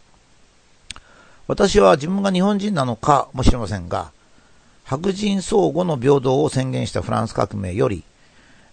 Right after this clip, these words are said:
人類全体の平等を宣言した、あー、大東亜宣言と、それに伴う急種派との戦い、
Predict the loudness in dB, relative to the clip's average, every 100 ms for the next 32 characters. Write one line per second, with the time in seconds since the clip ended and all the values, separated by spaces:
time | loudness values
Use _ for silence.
0 | -4 0 2 2 0 0 0 2 2 0
1 | 0 0 2 0 -2 -4 -4 -4 -2 2
2 | 2 2 -4 -6 -8 -4 -2 0 -2 -2
3 | -2 -4 -4 -6 -10 -14 2 2 2 -2
4 | -20 _ _ -12 -6 -2 -2 -2 0 0
5 | 0 0 -2 -4 -4 -2 -2 0 0 2
6 | 0 0 -4 -6 -4 -4